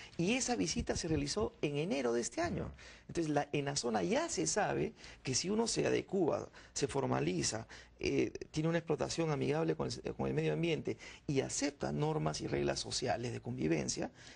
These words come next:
Speaker 1: ese oro va a recibir entre un cinco y diecinueve por ciento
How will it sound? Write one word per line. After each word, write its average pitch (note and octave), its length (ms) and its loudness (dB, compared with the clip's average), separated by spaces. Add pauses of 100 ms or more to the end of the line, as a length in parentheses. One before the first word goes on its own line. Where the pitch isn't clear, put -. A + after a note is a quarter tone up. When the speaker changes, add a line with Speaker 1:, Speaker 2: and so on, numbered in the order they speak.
(100)
Speaker 1:
ese F#3 300 0
oro G3+ 200 2
va F#3+ 80 2
a F#3+ 40 0
recibir F#3+ 440 0 (200)
entre C3+ 280 0
un G3+ 120 0
cinco A3 300 0
y E3 40 0
diecinueve D3+ 420 0
por D3+ 140 -4
ciento F3+ 380 -2